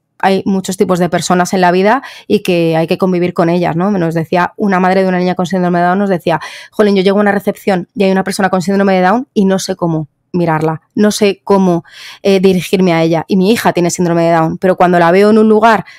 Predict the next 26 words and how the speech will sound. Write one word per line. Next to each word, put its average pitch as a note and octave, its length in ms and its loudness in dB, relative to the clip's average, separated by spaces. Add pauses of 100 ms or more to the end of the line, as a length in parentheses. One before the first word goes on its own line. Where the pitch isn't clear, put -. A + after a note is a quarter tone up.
(320)
eh, E3+ 800 0 (320)
público, B3 640 2 (120)
¿no? A#3+ 280 -2
Como F#3+ 200 2
que F#3+ 120 -2
todavía F#3 360 2
me G3+ 120 0
cuesta". D#3+ 420 -6 (800)
Y G#3+ 500 2
la F#3 120 4
anécdota G3+ 400 0
que B3+ 80 -2
siempre A3+ 260 -2
cuento A#3+ 320 0
es G#3+ 100 -2
que G3 140 -2
la E3+ 120 0
mamá E3 200 0
de G3 100 0
Nico A3 380 -2 (260)
un G3+ 160 -2
día G#3 160 2
vino A3 300 2
emocionadísima F#3 840 0
al G#3 120 -2
cole A3+ 380 0